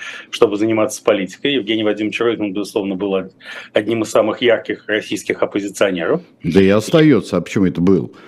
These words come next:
Speaker 1: Да, ну, потому что разгромлена вся оппозиция, в этом смысле, с-, м, так
Speaker 2: В
Speaker 1: сказать,
Speaker 2: этом
Speaker 1: да.
Speaker 2: смысле, да.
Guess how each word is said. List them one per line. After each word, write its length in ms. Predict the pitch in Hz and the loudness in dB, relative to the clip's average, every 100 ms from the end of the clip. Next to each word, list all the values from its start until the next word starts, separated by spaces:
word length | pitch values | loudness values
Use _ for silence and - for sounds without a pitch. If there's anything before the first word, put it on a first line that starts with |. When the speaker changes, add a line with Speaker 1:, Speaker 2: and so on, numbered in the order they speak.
| - - _ - | -20 -20 _ 4
Speaker 1:
Да, 240 | 117 98 110 | 4 4 0
ну, 180 | 156 180 | -2 2
потому 220 | 147 131 | 2 2
что 120 | 123 | 2
разгромлена 440 | 120 127 123 117 | 2 2 2 2
вся 200 | 113 123 | 2 2
оппозиция, 500 | 113 120 120 175 120 | 4 2 0 -6 -2
в 40 | 110 | -2
этом 180 | 110 98 | -2 -8
смысле, 320 | 110 92 92 | -8 -8 -8
с-, 100 | - | -6
м, 240 | 104 95 | -6 -4
так 160 | 90 - | -6 -4
Speaker 2:
В 40 | |
Speaker 1:
сказать, 240 | 78 87 - | 2 2 2
Speaker 2:
этом 120 | 67 | -4
Speaker 1:
да. 120 | - | -2
Speaker 2:
смысле, 320 | - - - 60 | -2 -2 -8 -6
да. 180 | 65 | -4